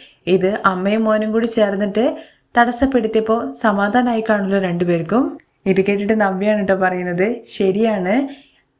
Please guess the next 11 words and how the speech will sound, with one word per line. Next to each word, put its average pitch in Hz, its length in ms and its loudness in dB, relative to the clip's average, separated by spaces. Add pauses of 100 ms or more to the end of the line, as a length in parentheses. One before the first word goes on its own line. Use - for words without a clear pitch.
ഇത് 196 200 0 (220)
ചെയ്തപ്പോ 208 440 2
രണ്ടുപേർക്കും 220 640 0
നല്ല 214 520 -2
സന്തോഷായി 185 760 -2
കാണും." 202 540 -2 (180)
തുടർന്ന് 202 420 2
നയന 196 480 -2 (220)
നവ്യയ്ക്ക് 196 340 2
അരികിലേക്ക് 196 360 0
ചെന്നിട്ട്, 196 640 -2